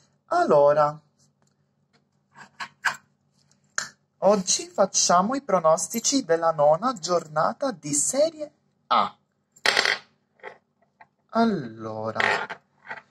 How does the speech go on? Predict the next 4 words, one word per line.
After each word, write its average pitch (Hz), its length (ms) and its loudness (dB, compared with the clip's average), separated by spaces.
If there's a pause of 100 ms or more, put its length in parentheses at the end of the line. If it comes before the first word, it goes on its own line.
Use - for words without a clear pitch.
(220)
ci - 180 2
sono 110 540 0 (480)
Sassuolo 349 1000 2
Inter, 107 760 -2